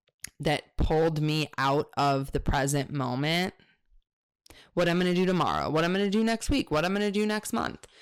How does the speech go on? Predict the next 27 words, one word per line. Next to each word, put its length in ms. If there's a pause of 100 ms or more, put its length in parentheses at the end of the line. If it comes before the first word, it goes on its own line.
(1080)
And 140
I 100
get 240
it. 280 (760)
I 140
love 380
goal 240
setting. 440
I 120
love 340
vision 400
setting. 460 (240)
And 120
I 140
think 400
that 160
you 220
can 420
still 720 (260)
do 220
it. 220 (2000)
I 180
think 440
that 180
we 180
need 400
to 680